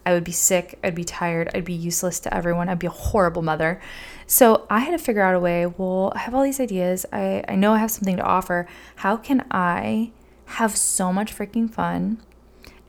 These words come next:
and make money? Because that's what a business is, is we are getting to provide something. We are being of service. We are contributing to the greater good of the world in some way, shape, or form.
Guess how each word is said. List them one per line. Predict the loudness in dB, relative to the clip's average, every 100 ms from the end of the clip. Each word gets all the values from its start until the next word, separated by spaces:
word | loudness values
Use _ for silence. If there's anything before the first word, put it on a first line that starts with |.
| 0
and | 2
make | 2 0 -4
money? | -4 -4 -6 -10 -16 _ -20 -18 2
Because | 4 6 4 4
that's | 2 2
what | 4 6
a | 8
business | 6 6 4 4
is, | 2 0 -6 -10 -14 -10 0
is | 4 6 4 0
we | -2 0 0 2 2
are | 2
getting | 0 -4 -4
to | -4 -6
provide | -2 -2 2 2 0 0
something. | 0 -2 -2 -2
We | 0
are | 0 0
being | -2 -2
of | -4
service. | -2 0 0 0 -2 -4
We | -4
are |
contributing | -2 -2 0 -2 -2 -2
to | -2
the | -2
greater | 0 -2 0
good | -2
of | -2 -2
the | 0
world | 4 6 6 6
in | 2 -4 -2
some | 0 4 6
way, | 4 2
shape, | -2 -4 -4
or | -6
form. | -4 -2 0 -2